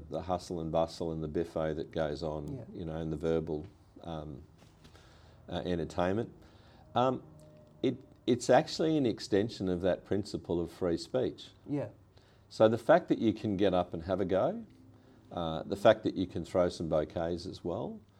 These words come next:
Speaker 1: uh, the fact that everybody get, has the right to speak on a piece of legislation and have their words recorded in the history books of Queensland, um, and represent their local community.
Speaker 2: Yeah.
Speaker 1: Uh, that's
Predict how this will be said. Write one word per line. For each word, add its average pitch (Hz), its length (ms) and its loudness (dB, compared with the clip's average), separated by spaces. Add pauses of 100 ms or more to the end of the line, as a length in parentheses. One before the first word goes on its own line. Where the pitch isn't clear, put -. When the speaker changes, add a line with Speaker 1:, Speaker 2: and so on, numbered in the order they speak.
(380)
Speaker 1:
uh, 82 260 -6
the 98 120 -4
fact 110 280 6
that 95 120 4
everybody 101 500 6
get, 90 280 0
has 98 300 0
the 90 100 -2
right 85 340 0
to 85 100 -12
speak - 460 -2 (320)
on 92 100 -2
a 90 40 -2
piece 90 320 0
of 80 100 -4
legislation 87 800 -4
and 82 120 -4
have 87 200 -4
their 85 140 2
words 85 400 -2
recorded 87 500 -4 (120)
in 82 320 -6
the 80 80 -6
history 85 340 -6
books 82 300 -6
of 78 120 -8
Queensland, 85 800 -6 (640)
um, 92 340 4
and 90 220 0
represent 98 560 0
their 98 180 10
local 92 380 6
community. 104 720 -2
Speaker 2:
Yeah. 127 160 -10 (480)
Speaker 1:
Uh, 120 300 6 (440)
that's - 600 2